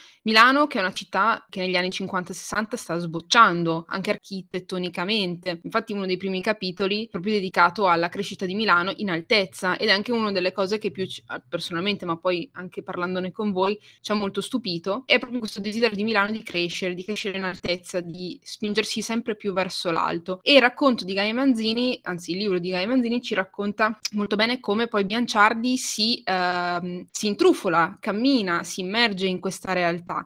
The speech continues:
in costante crescita, che poi è probabilmente, eh, ben espressa anche nel, nel suo libro La vita agra, da cui poi sarà tratto anche il film. Fa molta impressione proprio anche capire i suoi sentimenti, la sua solitudine, ma anche la sua attrazione verso questa Milano che è veramente un crogiuolo di idee, di costruzioni,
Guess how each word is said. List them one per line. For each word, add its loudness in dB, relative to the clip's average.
in -2
costante -2
crescita, -6
che -4
poi 8
è 2
probabilmente, 0
eh, -6
ben -6
espressa -4
anche -8
nel, -2
nel -4
suo -4
libro 0
La 2
vita 2
agra, 4
da -6
cui -10
poi -4
sarà -4
tratto -6
anche -4
il -2
film. -8
Fa -2
molta -4
impressione -4
proprio -2
anche 0
capire 0
i -12
suoi -2
sentimenti, -2
la -8
sua -12
solitudine, -2
ma 6
anche 4
la 6
sua -2
attrazione 0
verso -2
questa -2
Milano 2
che 4
è 2
veramente -4
un -4
crogiuolo 2
di -6
idee, 0
di -6
costruzioni, -6